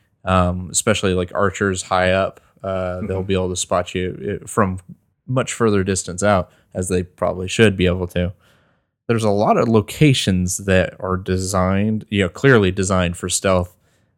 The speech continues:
Speaker 1: and there's nothing there. <laughs>
Speaker 2: Yeah.
Speaker 1: So it's one of those things, like, uh, am I gonna come back and, and have to be really, uh, careful about going through here, or is this just here because it's here?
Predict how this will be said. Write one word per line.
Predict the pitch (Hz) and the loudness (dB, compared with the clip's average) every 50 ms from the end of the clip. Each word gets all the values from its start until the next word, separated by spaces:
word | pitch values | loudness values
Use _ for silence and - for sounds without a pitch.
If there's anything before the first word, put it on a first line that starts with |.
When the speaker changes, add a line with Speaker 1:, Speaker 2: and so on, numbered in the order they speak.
| _ _ | _ _
Speaker 1:
and | 95 98 98 98 95 92 92 92 90 - - - - _ _ _ | 0 4 4 6 6 4 4 2 -2 -4 -8 -12 -16 _ _ _
there's | - 95 92 92 92 101 101 | -4 -2 -2 -2 -2 -2 -2
nothing | 95 98 98 98 95 - - 90 92 95 92 92 | 0 0 0 -2 -2 -4 -8 -8 -8 -8 -6 -4
there. | 92 87 90 95 107 123 135 131 - | -2 0 0 0 0 -2 -4 -6 -4
<laughs> | - 127 123 - 160 - - 190 - - - 202 - - _ 180 - | -2 0 6 6 6 8 8 4 4 4 0 -2 -2 0 _ -6 -4
Speaker 2:
Yeah. | 104 98 90 87 - - - _ _ _ | -4 -6 -8 -8 -10 -14 -20 _ _ _
Speaker 1:
So | - - 123 107 104 104 | -2 4 6 6 6 6
it's | 98 - - - | 4 2 0 -2
one | 120 113 | 0 0
of | |
those | 107 95 - | 0 0 -2
things, | - 104 107 | -4 -2 0
like, | 110 104 95 - - _ _ _ _ _ _ _ _ _ _ _ - | 0 0 -2 -4 -10 _ _ _ _ _ _ _ _ _ _ _ 0
uh, | 110 110 107 104 104 104 | 2 4 6 6 4 4
am | 107 120 131 | 2 2 2
I | 143 151 | 2 2
gonna | 160 151 139 | 2 2 2
come | - 151 143 139 127 | 2 2 2 4 4
back | 135 143 160 180 175 - 185 | 4 4 4 2 0 -2 -4
and, | 175 170 165 - | -2 -2 -2 -2
and | - 160 156 | 0 2 2
have | 147 160 165 160 156 - | 4 4 4 2 0 0
to | - 175 165 165 160 156 143 151 - _ _ _ _ _ _ _ _ 135 | 2 4 4 6 6 4 4 0 -6 _ _ _ _ _ _ _ _ -2
be | 143 156 151 | 0 2 2
really, | 147 151 156 160 156 151 151 151 151 151 147 143 143 | 4 4 4 4 4 4 4 4 4 6 6 6 6
uh, | 139 135 135 131 | 6 6 4 2
careful | - - 156 147 143 - 156 | 2 2 2 2 4 4 2
about | 151 147 147 147 147 147 | 4 6 6 4 4 2
going | 156 151 151 147 | 0 0 0 0
through | - 156 151 143 | 0 0 2 2
here, | 151 151 151 151 151 151 | 4 4 6 4 4 2
or | - - 107 104 107 107 104 104 - | 0 0 0 2 4 4 4 4 2
is | - 104 107 | 2 0 0
this | 110 110 104 | -2 -2 -4
just | - - 110 104 - - - _ | -2 -2 -2 -2 -2 -6 -8 _
here | 101 101 104 104 95 | -2 2 2 2 2
because | 92 95 90 - - 90 87 90 90 - - - - | 2 -2 -6 -2 0 0 0 0 -4 -8 -14 -14 -8
it's | - 95 87 - | -8 -6 -6 -4
here? | - 85 80 67 - - | -4 -4 -4 -6 -8 -12